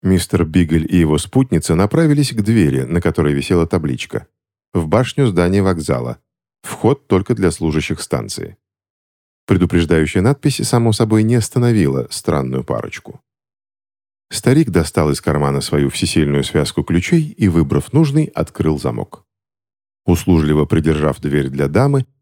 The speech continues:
он пропустил её вперёд, после чего, оглядевшись по сторонам, совершенно излишняя привычка, ведь его и так никто никогда не замечает, скрылся за дверью.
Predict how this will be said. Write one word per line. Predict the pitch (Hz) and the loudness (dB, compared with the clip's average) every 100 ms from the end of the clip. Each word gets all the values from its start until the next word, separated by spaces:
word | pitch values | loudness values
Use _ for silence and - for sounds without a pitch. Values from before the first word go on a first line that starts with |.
| - | 0
он | 180 | 0
пропустил | 165 117 - 85 - 90 73 | 2 0 2 -2 0 -2 0
её | 71 67 | 0 0
вперёд, | - 82 107 151 - _ _ - | -2 0 2 0 -6 _ _ 0
после | 202 190 165 | 2 2 0
чего, | - 135 - | 2 2 4
оглядевшись | 92 85 80 80 69 76 - | 2 0 2 2 0 -2 -2
по | 87 | -4
сторонам, | 80 - 110 151 175 - | -2 0 2 4 2 -2
совершенно | - 123 117 120 117 | -4 0 0 2 2
излишняя | 104 98 98 - 95 | 2 2 0 0 0
привычка, | 98 90 92 - 95 | 2 2 2 0 0
ведь | 82 80 - | 0 0 0
его | 76 78 | 0 0
и | |
так | 78 78 73 | 0 -2 -2
никто | 80 - 80 | -4 -2 -2
никогда | 76 73 73 73 | -2 -2 -2 -2
не | |
замечает, | 73 71 73 71 67 - _ - | -2 -2 -2 -2 -2 -6 _ -12
скрылся | - - 117 185 185 165 | -6 0 4 4 2 2
за | 113 80 | 2 0
дверью. | 62 62 53 50 - | -2 -6 -8 -10 -18